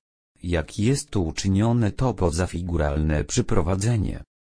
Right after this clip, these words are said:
Przez sprzeciwianie się ludu Bożego tej nieczystości wielkiego grona,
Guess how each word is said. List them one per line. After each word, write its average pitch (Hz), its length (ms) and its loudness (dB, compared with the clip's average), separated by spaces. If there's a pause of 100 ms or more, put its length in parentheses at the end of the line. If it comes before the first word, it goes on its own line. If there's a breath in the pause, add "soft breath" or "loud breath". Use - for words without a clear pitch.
(120)
Przez - 380 0
sprzeciwianie 110 840 0
się - 180 -2
ludu 78 420 0
Bożego 110 540 0
tej 92 360 0
nieczystości 98 1000 0
wielkiego 107 540 2
grona, 69 640 0